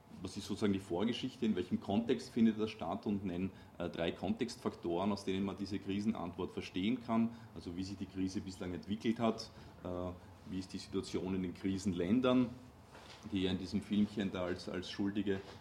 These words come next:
äh, genannt worden sind mit ihrer Unverantwortlichkeit. Und drittens, äh, sozusagen die institutionelle Struktur der, der Währungsunion, das Euro-Paradigma, welchem Leitbild, äh, genügt das? Das sind die drei Kontextfaktoren, die ich auf den eingehen werde.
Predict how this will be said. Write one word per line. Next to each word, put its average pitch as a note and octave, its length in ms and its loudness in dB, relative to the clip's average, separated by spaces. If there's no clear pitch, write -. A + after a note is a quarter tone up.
äh, F2+ 100 -2
genannt G2 380 0
worden G2 240 2
sind G#2+ 220 2
mit G#2 120 2
ihrer G2+ 180 2
Unverantwortlichkeit. F#2+ 920 -2
Und F#2 160 -2
drittens, F#2 420 2
äh, F2 80 -4
sozusagen F2+ 420 -2
die G2 80 0
institutionelle G2 640 -2
Struktur G2+ 640 2
der, F2+ 240 -2
der E2+ 120 -4
Währungsunion, F2 840 -4
das - 200 -6
Euro-Paradigma, E2 1000 -2
welchem D#2+ 260 -4
Leitbild, D#2 500 -4
äh, E2 120 -6
genügt F2+ 400 -2
das? D3 140 -2
Das G2+ 120 -8
sind F2+ 140 -4
die F2+ 60 -2
drei D#2 180 -6
Kontextfaktoren, - 880 -2
die G2+ 80 2
ich G#2 60 -2
auf G#2 60 -10
den F#2 160 -2
eingehen F#2 380 -2
werde. F#2+ 280 2